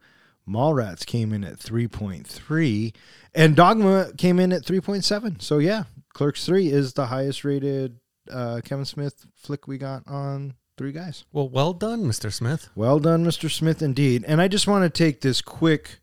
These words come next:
Speaker 1: quick moment, uh, to say that, you know, Kevin Smith has every right to be, uh, just a huge,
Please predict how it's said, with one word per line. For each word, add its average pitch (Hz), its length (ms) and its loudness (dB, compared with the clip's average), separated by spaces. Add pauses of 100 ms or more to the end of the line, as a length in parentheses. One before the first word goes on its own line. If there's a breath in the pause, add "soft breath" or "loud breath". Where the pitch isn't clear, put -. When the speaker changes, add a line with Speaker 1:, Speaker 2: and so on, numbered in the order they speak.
(320)
Speaker 1:
quick - 300 2
moment, 95 400 -8 (400 soft breath)
uh, 113 220 -2
to 117 120 -6
say 131 360 2
that, 120 420 0 (360 soft breath)
you 135 140 2
know, 127 440 4 (1400)
Kevin 202 280 6
Smith 175 220 6
has 143 200 6
every 156 320 4
right 143 320 6
to 139 100 2
be, 120 600 0 (460)
uh, 104 240 -4
just 117 360 -2
a 110 80 -6
huge, 147 1000 2